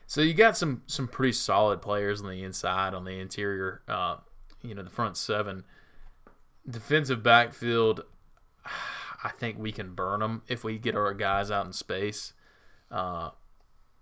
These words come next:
but they don't really, they don't really scare me as much as, as they, as, as people are making them out to be. I don't know if you saw, but we actually opened up as a seven-point favorite. It's gone down to six and a half now.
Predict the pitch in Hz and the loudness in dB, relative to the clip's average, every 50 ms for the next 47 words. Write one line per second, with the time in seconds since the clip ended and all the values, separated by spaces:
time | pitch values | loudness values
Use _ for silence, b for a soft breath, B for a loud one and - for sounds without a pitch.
0 | _ - - _ _ - _ _ _ _ _ _ _ _ _ _ _ _ _ _ | _ -20 -20 _ _ -20 _ _ _ _ _ _ _ _ _ _ _ _ _ _
1 | - - 131 120 110 131 170 220 - 262 262 262 233 - 135 143 156 175 180 170 | -6 -2 -2 0 2 2 2 4 4 4 4 4 2 -2 0 0 2 4 4 2
2 | 160 151 135 - - - - - 151 165 202 233 240 220 226 226 208 180 - - | 2 0 0 -2 -8 -20 -12 -4 -2 0 2 2 2 2 2 2 2 2 0 -2
3 | - 160 151 151 143 135 123 117 107 110 113 113 113 107 107 107 104 - 107 - | 0 2 2 4 4 2 2 0 0 0 0 -2 -2 -2 -6 -10 -8 -8 -10 -4
4 | - 107 101 98 - 110 107 101 - - 107 101 - - 127 120 113 101 95 92 | -2 -2 -2 -2 0 -2 -2 -2 -2 -4 -4 -4 0 -2 -2 0 0 -2 -2 -2
5 | - 98 107 104 98 - 98 92 92 95 98 95 95 - 101 90 87 - - 127 | -4 -2 -2 -4 -4 -4 -8 -10 -8 -6 -4 -4 -4 -4 -4 -6 -6 -2 2 6
6 | 170 180 156 135 - 120 98 - - 120 123 123 120 101 101 90 104 131 143 147 | 6 8 8 6 4 0 -6 -4 0 4 4 6 6 4 2 0 0 4 4 4
7 | 135 120 - 117 90 104 113 110 - 110 107 113 110 110 92 92 92 - - 120 | 4 4 2 0 2 0 0 0 0 0 0 0 0 -2 -6 -6 -6 -2 0 0
8 | 117 107 107 98 - - 107 98 85 - - 107 110 113 104 101 92 90 - - | 0 0 -2 -8 -8 -8 -8 -8 -8 -8 -4 2 2 2 2 2 -4 -4 -4 -6
9 | b b b b b b 113 107 - - 127 123 113 120 117 110 98 - - 123 | b b b b b b -8 -6 2 4 4 6 8 6 6 6 4 0 0 0
10 | 120 113 - 92 - - - 117 120 110 107 - 104 101 98 98 95 92 92 - | 0 -2 0 -2 -2 2 4 4 4 4 2 0 -6 -6 -4 -4 -4 -6 -8 -12